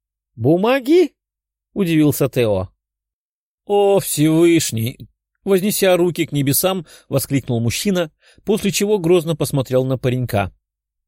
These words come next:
«Если ты скажешь, что потерял их, я тебя стукну». «Но мне Менес не давал ничего. Меня посадить в машину, сказать ехать сюда, искать вас?» Отыграв роль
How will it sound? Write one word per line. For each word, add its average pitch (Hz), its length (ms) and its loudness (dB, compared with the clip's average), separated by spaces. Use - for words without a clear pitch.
«Если 175 380 0
ты 147 120 -6
скажешь, 147 360 -2
что - 180 0
потерял 156 440 2
их, 113 80 -2
я 170 160 0
тебя 123 360 0
стукну». - 580 -4
«Но 214 440 2
мне 254 440 0
Менес 240 640 0
не 190 160 -2
давал 208 400 0
ничего. 214 680 0
Меня 240 240 0
посадить 214 460 -4
в - 20 -6
машину, 233 640 -2
сказать 190 480 0
ехать 202 320 -2
сюда, 214 500 0
искать 202 420 -2
вас?» 233 460 0
Отыграв 175 540 0
роль 170 260 2